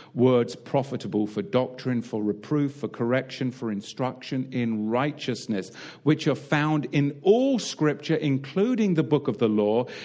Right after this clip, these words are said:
yet we do not have fellowship with another priesthood and other sacrifices other than Yahusha's.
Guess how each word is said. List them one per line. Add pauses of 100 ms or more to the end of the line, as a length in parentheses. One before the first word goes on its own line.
(100)
yet
we
do
not
have
fellowship
with
another
priesthood (240)
and
other
sacrifices
other
than
Yahusha's.